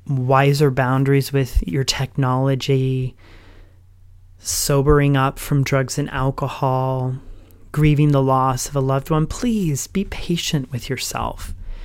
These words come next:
It takes time to walk the path of these big thresholds, transitions, and life changes.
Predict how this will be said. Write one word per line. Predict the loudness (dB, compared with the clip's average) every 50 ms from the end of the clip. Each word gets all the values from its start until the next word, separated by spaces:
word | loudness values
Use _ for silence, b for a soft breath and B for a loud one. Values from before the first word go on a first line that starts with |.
| B B B B B B B B
It | -2 -2 2
takes | 4 2 2 2 0 -6 -6
time | -6 -6 -6 -4 -4 -2 -2 -2 -4 -4 -4 -6 -8 -8 -12 -16 -20 -20 b b b b b b b b b -4
to | 0 2 4
walk | 4 4 4 4 2 0 -2
the | -4 -4 -4
path | -4 -4 -4 -2 -2 -2 -4 -4 -6 -8 -10 -12 -16 -18 -8 -4
of | -4 -4 -2 -2
these | -2 -2 -4 -4
big | -4 0 0 2 2 2 0 0 -2 -6 -12 -14
thresholds, | -14 -12 -8 -4 -4 -2 0 0 -2 -2 0 0 0 0 0 -2 -2 -4 -4 -4 -6 -6
transitions, | -6 -6 -4 -2 -2 -2 -2 -2 -4 -6 -6 -4 0 0 0 0 0 0 0 2 2 2 0 0 0 0 -2 -4 -6 -6
and | -4 -4 -2 -2 -2 -2 -2 -2
life | -2 -2 -4 -4 -6 -6
changes. | -6 -4 -2 -2 -2 -2 -4 -6 -8 -10 -8 -6 -6 -6 -6